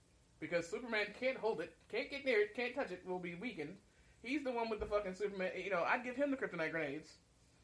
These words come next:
so he could fire them and be useful as the one firing, and then Wonder Woman could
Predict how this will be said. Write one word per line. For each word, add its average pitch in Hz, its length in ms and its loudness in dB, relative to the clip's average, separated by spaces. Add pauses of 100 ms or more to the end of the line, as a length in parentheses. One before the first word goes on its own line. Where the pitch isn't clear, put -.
(160)
so 185 120 2
he 208 80 0
could 170 140 -4 (100)
fire 277 340 8
them 185 180 2
and 185 120 0
be 190 80 -4
useful 202 400 0
as 185 100 4
the 175 60 -4
one 170 220 0
firing, 220 420 4
and 185 80 0
then 185 120 0
Wonder 247 180 0
Woman 208 200 -2
could 185 120 -10